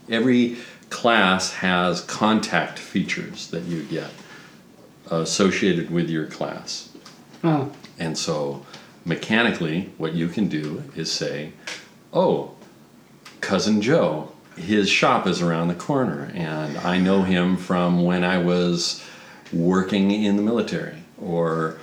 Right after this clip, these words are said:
Speaker 1: "There's a fence here that I know because I need to sell things that I've stolen." That kind of thing.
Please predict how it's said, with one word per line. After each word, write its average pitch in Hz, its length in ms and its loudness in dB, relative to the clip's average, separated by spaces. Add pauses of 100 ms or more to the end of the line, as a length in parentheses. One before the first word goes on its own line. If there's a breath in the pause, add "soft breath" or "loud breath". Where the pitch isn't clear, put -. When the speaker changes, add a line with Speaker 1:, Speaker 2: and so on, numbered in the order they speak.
Speaker 1:
"There's 87 260 0
a 87 60 -2
fence 127 400 2
here 76 300 -2
that 80 180 -4
I 78 160 -4
know 78 420 -6
because 76 800 -6 (100)
I 76 600 -6
need 82 380 -2 (120)
to 80 220 -4
sell 92 340 0
things 73 360 -10
that 76 100 -10
I've 76 180 -12
stolen." 85 380 -4 (480 loud breath)
That 90 280 -2
kind 78 140 -4
of - 80 -10
thing. - 160 -12